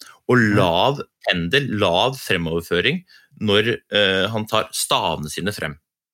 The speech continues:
Speaker 1: For hvis du har lave, avslappede skuldre, så sørger det for at du ikke, du, du unngår den der listestilen. Jeg vet ikke om du kjenner deg igjen i det, men hvis du har litt sånn dårlig feste, så ender du
Speaker 2: Mm.
Speaker 1: opp i stedet for å sørge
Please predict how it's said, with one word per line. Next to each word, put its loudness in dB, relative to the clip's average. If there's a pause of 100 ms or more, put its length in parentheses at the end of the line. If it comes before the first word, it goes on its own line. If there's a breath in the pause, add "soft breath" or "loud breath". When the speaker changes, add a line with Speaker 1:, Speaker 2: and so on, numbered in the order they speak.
(920 loud breath)
Speaker 1:
For 0
hvis -2
du 0
har 0
lave, 2
avslappede 0
skuldre, 0 (580)
så -8
sørger 2
det 0
for 2
at -10 (140)
du 2 (380)
ikke, -2 (420)
du, -4
du -6 (120)
unngår 0
den 0
der 2
listestilen. -4 (340 loud breath)
Jeg -2
vet 0
ikke 2
om -6
du -2
kjenner -2
deg 2
igjen 2
i 0
det, 2
men 0
hvis -4
du 0
har 2
litt -4
sånn -6
dårlig 2
feste, -4 (340 soft breath)
så -2
ender 2
du 0
Speaker 2:
Mm. -6
Speaker 1:
opp -4
i -2
stedet -2
for 0
å 0
sørge 0